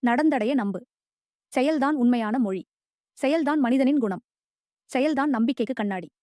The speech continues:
சரி, இப்போ உங்கள் மனத்தில் ஒரு கேள்வி எழுந்திருக்கும். "அப்படின்னா நான் யாரை நம்பணும்? எப்படி சரியான மனிதரை அடையாளம் காண்பது?" அதற்குத்தான் புத்தர் ரகசியம் ரெண்டு சொன்னார்.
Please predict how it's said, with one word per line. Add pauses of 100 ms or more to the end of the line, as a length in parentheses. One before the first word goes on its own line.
(340)
சரி, (200)
இப்போ
உங்கள்
மனத்தில்
ஒரு
கேள்வி
எழுந்திருக்கும். (540)
"அப்படின்னா
நான்
யாரை
நம்பணும்? (520)
எப்படி
சரியான
மனிதரை
அடையாளம்
காண்பது?" (400)
அதற்குத்தான்
புத்தர்
ரகசியம்
ரெண்டு
சொன்னார்.